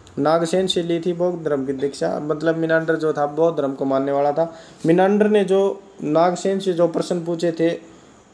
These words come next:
और नागसेन ने जो उत्तर मिनांडर को दिए थे, वो एक पुस्तक के अंदर संग्रहित हैं। उस पुस्तक का क्या नाम है? मलिंद पिन्नो, अर्थात मलिंद के प्रश्न या मलिंद प्रश्न। मिंडार के प्रश्न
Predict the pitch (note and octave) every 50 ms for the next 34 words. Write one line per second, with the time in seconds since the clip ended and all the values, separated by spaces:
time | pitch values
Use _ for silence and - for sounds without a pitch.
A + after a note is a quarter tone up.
0 | - D3+ D3+ D#3+ E3+ E3 E3 E3+ F3+ F3+ F3+ F3+ - G3+ G3+ G3 G3 F#3 F3 E3
1 | F3+ F3+ F3+ F3+ - F3+ E3+ E3+ - - - D#3+ D#3+ D#3+ E3 E3 E3 E3 E3 E3
2 | E3 D#3+ D#3 D#3 D#3 D3+ D3 D#3 D#3 D#3+ D#3 E3 E3 E3 E3+ E3 - - F3 F3
3 | - F#3+ F3 - E3+ D#3+ D#3 D#3+ D3+ - F3+ E3+ E3 D#3+ D#3 D3 C#3+ D3+ D3+ D#3
4 | D#3+ F3 F3 - - F3 D#3+ - F3+ E3+ - D3+ D3 - D#3+ D#3 D#3 D#3 D3+ C3+
5 | C#3+ F3+ - - - - - - - - D3 D3+ E3+ F3+ F#3 F3 E3 F#3+ F#3+ G3
6 | F#3+ F#3 F3 - E3 C#3+ D#3 D#3 E3+ F3 F#3 E3 D3+ D3+ D#3 E3 F3+ F#3+ G3 G3+
7 | G3 E3 - - E3 D#3 D#3 D#3 C#3+ C#3+ - E3 E3 D#3 D#3 E3 G3+ G#3+ G#3+ -
8 | - - - - D3 D#3 E3+ F3 F3 E3+ D#3+ D#3+ - - - C#3+ B2 A2 - -
9 | - - - - - - - - - - - - D#3 E3 F3+ F3+ F3+ F#3 F#3+ F#3
10 | F#3+ F#3 E3 F#3 E3+ E3 - F#3+ F#3+